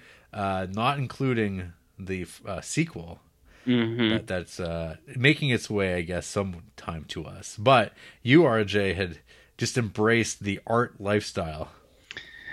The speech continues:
Speaker 1: Become
Speaker 2: Well,
Speaker 1: a
Speaker 2: Jared,
Speaker 1: real
Speaker 2: it was
Speaker 1: bohe-, become a real bohemian.
Speaker 2: it wa-, it was an easy task.
Speaker 1: Yeah.
Speaker 2: It was an easy task because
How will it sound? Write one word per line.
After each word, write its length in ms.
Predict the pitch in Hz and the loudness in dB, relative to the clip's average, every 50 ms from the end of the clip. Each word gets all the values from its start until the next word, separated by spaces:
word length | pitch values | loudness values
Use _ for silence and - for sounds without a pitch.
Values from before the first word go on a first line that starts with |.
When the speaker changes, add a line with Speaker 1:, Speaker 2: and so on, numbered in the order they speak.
| - - - | -12 -12 0
Speaker 1:
Become 0 | - | 4
Speaker 2:
Well, 160 | 165 170 196 | 6 8 8
Speaker 1:
a 40 | 196 | 8
Speaker 2:
Jared, 220 | 180 202 185 147 151 - | 8 10 10 10 10 10
Speaker 1:
real 20 | 180 | 10
Speaker 2:
it 40 | |
was 160 | - 135 113 131 | 10 8 8 4
Speaker 1:
bohe-, 120 | 147 120 | 2 2
become 200 | 120 120 151 156 | 4 4 6 6
a 60 | 143 | 6
real 160 | 131 135 139 | 4 4 4
bohemian. 720 | 135 117 123 117 113 127 123 127 123 110 90 85 82 78 78 - _ _ _ _ _ _ _ _ _ _ | 4 4 2 2 4 2 2 2 2 0 -2 -2 -4 -8 -10 -14 _ _ _ _ _ _ _ _ _ _
Speaker 2:
it 120 | - 127 139 | 0 4 6
wa-, 60 | 147 151 139 | 6 6 6
it 60 | - 143 | 6 4
was 180 | 143 143 139 147 | 4 4 4 4
an 80 | 143 | 6
easy 240 | 147 160 170 160 156 | 6 4 4 2 -2
task. 540 | 139 - 131 110 92 98 - - - - - - - - - - | 0 2 2 2 2 0 -4 -8 -12 -12 -14 -20 -20 -20 -8 -4
Speaker 1:
Yeah. 100 | 98 98 | -2 -2
Speaker 2:
It 40 | 120 | -2
was 100 | 113 117 | -2 -4
an 100 | 123 123 | -2 0
easy 260 | 131 135 135 131 120 | 0 0 -2 -2 -6
task 360 | - 120 98 87 - - - | -8 -6 -6 -6 -6 -6 -8
because 640 | - 135 139 - 196 190 175 147 127 123 - - | -8 -8 -4 0 2 2 4 2 2 0 -4 -8